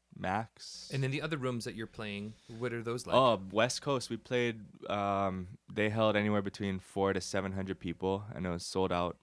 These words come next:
Speaker 1: each time. Vegas, I think, was the most, was seven hundred.
Speaker 2: And are they primarily
Speaker 1: They're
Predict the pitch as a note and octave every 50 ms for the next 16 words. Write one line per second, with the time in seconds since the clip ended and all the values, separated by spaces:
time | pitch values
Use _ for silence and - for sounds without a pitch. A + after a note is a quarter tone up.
0 | _ _ _ - - F#2+ - - - F#2 E2 E2+ F2 F2+ F#2 D2 E2 G#2 G#2 G2+
1 | G2+ G#2 G2+ - - - - - F2 G2+ F#2 F#2 F#2+ F2+ E2+ F2 F2 E2 D#2+ D#2
2 | D#2 E2+ E2+ E2+ E2+ E2+ E2+ F2 - - - - - _ - E2+ D#2+ D#2 - -
3 | - - F2+ E2 E2+ E2 E2+ D#2+ D#2+ D#2+ D#2+ D#2 D#2 E2 F#2+ - C3+ C3 C3 B2+
4 | C3 - - C3+ A#2+ A#2+ B2 A#2+ A#2+ A#2+ A#2 A#2 A2+ A#2 A#2 A2 A2 A2 A2 A2
5 | G#2+ G#2+ G#2+ G#2+ A2 - - G#2+ G2+